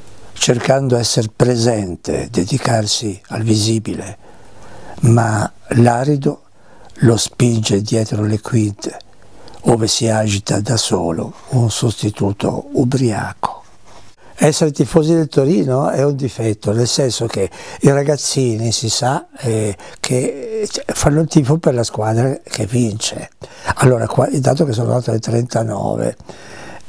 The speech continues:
e ho visto anche una volta giocare il Grande Torino, eh. E, e, era la squadra, una delle squadre più forti del mondo, perciò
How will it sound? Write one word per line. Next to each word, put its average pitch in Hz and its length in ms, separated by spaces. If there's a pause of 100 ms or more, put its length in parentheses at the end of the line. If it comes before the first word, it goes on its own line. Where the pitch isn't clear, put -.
(560)
e 147 140
ho 127 100
visto 143 260
anche 139 180
una 120 220
volta 131 260
giocare 117 420
il 117 60
Grande 113 320
Torino, 104 640
eh. 202 100 (520)
E, 254 320 (160)
e, 269 400
era 135 200
la 127 120
squadra, 117 580
una 120 300
delle 110 160
squadre 113 220
più 110 140
forti 123 360
del 196 180
mondo, 165 300
perciò 143 480